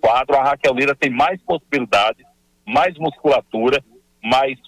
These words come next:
força política de vencer do que a Raquel. Uma coisa muito interessante que uma pessoa ligada, bastante, duas pessoas bastante ligadas ao P T, uma da capital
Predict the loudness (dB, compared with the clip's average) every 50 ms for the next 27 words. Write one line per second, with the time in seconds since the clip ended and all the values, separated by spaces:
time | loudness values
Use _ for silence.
0 | _ _ -2 0 0 0 0 0 -4 -4 -2 0 0 0 0 0 -2 -2 -4 -4
1 | -4 -4 -4 -2 -2 -2 -2 0 -2 -2 -2 -4 -4 -2 0 0 0 -4 -8 _
2 | -20 _ _ _ _ _ -2 -2 -2 0 0 0 0 2 0 0 -2 0 0 0
3 | 0 0 -2 -6 _ _ _ _ _ _ -4 -2 -2 -2 0 0 0 0 0 0
4 | -2 -2 0 -2 -2 -2 -4 -2 0 0 0 0 -2 -4 -2 -2 0 0 0 -2
5 | -4 -6 -2 -2 -2 0 0 -2 -2 0 0 0 0 0 -2 0 2 2 2 2
6 | 0 0 -2 -2 0 0 0 0 0 -2 -2 -2 _ _ -6 -2 0 0 0 0
7 | -2 -4 -4 0 -2 0 0 0 -4 _ _ _ _ _ _ _ _ 0 0 0
8 | 0 0 -2 -2 -2 0 -2 -2 0 0 0 0 0 0 0 0 0 0 0 0
9 | -2 -2 -2 -2 -2 -2 -2 -2 _ _ _ _ _ _ -6 -4 -2 0 0 0
10 | 0 0 0 0 0 -2 -2 _ _ 0 2 2 2 0 -2